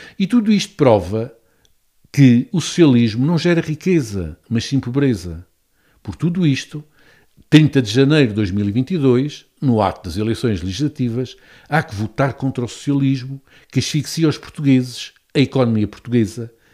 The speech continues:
como se vê nas últimas décadas. Pela liberdade de escolha no ensino, pela economia privada, pela diminuição do peso do Estado na sociedade, pela reforma do Sistema Nacional de Saúde,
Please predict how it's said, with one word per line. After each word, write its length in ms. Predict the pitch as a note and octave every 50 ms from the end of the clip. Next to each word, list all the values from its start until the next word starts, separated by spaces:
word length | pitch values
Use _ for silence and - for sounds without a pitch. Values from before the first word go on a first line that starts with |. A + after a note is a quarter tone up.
| _ _ -
como 180 | - C#3 C3+
se 140 | - - C3
vê 280 | A#2+ A#2+ A2 F#2+ F2+ F2+
nas 160 | G#2 G#2+ G2 G2+
últimas 320 | G2+ - F#2+ G2+ G2 E2+
décadas. 600 | F#2 F2+ E2 - - E2 D#2 D#2+ E2 - - _ _ _ _ _ _ _ - - - - _ _
Pela 240 | - E3 F3 E3+ D3+
liberdade 640 | C#3 C3 B2 G#2+ A#2 A2+ A2 C3 C#3 D3+ B2+ B2 A2
de 60 | G2
escolha 480 | - - - - D3 D#3+ D#3 D3+ D3+
no 120 | D3 C#3+ C#3
ensino, 560 | C#3 B2+ - - - F#2+ F2 E2 D#2 D2+ D#2+ _ _ _ _ _ _ _ _
pela 240 | - A2+ A#2+ A#2+ A#2+
economia 440 | A#2 - - B2 A#2 A#2 A#2 A#2+ A#2+
privada, 720 | - C#3+ D3 C#3 A#2+ C3+ A#2+ A#2+ B2 A#2+ B2 C3 C3+ C3+ - _ _ _ _ _ _ -
pela 280 | C#3 C3+ C3 B2+ C3
diminuição 600 | A#2+ A2+ A#2+ B2 A#2+ A2+ A#2 A2 - - E3 E3
do 120 | D3 C#3+ C3+
peso 320 | - - D#3 D3+ B2+ A#2
do 80 | A#2+ A#2
Estado 360 | - - - C3+ B2+ G#2+ G#2
na 160 | G#2 C3 C3+
sociedade, 680 | - - - - D#3+ D3+ D3 C3 A#2+ A#2+ A#2+ A#2+ A#2+ B2 - _ _ _ _ _ _ - _ _
pela 220 | - A#2+ A#2 A#2+
reforma 580 | G#2+ - - - - - D3 D#3+ E3+ D#3 D3 D3
do 100 | C3+ A#2+
Sistema 360 | - - - - C#3 C3+ C3
Nacional 340 | B2+ A#2 - - B2 A#2+ A2+
de 100 | A#2 -
Saúde, 520 | - C#3+ C3+ A#2 A2+ A#2 A#2 A#2 A#2+ B2